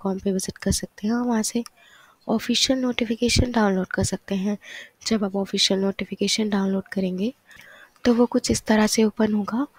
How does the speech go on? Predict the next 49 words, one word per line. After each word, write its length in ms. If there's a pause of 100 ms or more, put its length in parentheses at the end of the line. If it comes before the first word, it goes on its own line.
(460)
यहाँ 160
पे 100
सारी 320
information 560
मिल 160
जाएगी। 440 (440)
Number 300
of 180
vacancy 380
जो 140
है, 100
वो 120 (100)
दो 180
हैं, 220
हर 220
post 240
के 60
लिए 100
एक 120
एक 140
vacancy 460
है। 100 (1000)
डायरेक्टर 420
डिस्ट्रीब्यूशन 680
के 120
लिए 100
जो 200
पे 140
स्केल 320 (420)
है, 260
वो 200
है 140 (140)
लेवल 220
फिफ्टीन 480
पे 120
मैट्रिक्स 560
वन 60
लाख 100
एटीन 300
थाउजेंड 240
सेवन 220
हंड्रेड 220
से 200
टू 120
लाख 240
एट 80 (100)
थाउजेंड 220
फ़ोर 280
हंड्रेड 420